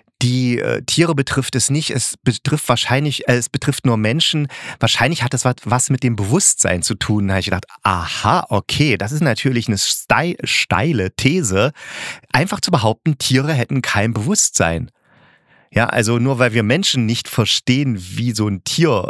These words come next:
tickt, ihm dann einfach, äh, dann einfach zu behaupten, das hätte kein Bewusstsein, das ist schon eine starke Nummer. Oder was ist mit Leuten, die im Koma liegen? Ja, also sind die dann, äh, vergammeln die dann, weil die ja jetzt, sagen wir mal,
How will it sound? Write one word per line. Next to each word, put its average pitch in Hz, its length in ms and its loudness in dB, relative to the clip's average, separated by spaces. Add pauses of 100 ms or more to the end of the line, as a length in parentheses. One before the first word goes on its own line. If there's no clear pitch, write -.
(400)
tickt, - 460 -2 (800)
ihm 120 160 4
dann 113 120 2
einfach, 107 260 0 (100)
äh, 113 180 2
dann 110 160 2
einfach 113 240 -2
zu - 100 -6
behaupten, 107 320 2
das 98 140 -2
hätte 110 160 0
kein 95 240 -2
Bewusstsein, 101 480 2
das - 120 -4
ist 185 120 -4
schon 202 200 2
eine 196 300 -2
starke 156 500 2
Nummer. 175 360 2 (420)
Oder 120 220 4
was 113 160 0
ist 123 120 -2
mit 110 160 0
Leuten, 104 320 2
die 98 160 -2
im 101 120 -2
Koma 196 320 0
liegen? 80 360 -4 (500)
Ja, 107 300 0
also 117 480 2
sind 139 300 -2
die 151 100 -2
dann, 127 460 2
äh, - 180 -6 (600)
vergammeln 208 500 2
die 98 120 -2
dann, 87 360 0
weil 95 340 2
die 113 120 -4
ja 110 240 4
jetzt, - 220 0
sagen 113 200 0
wir 117 60 2
mal, 113 280 4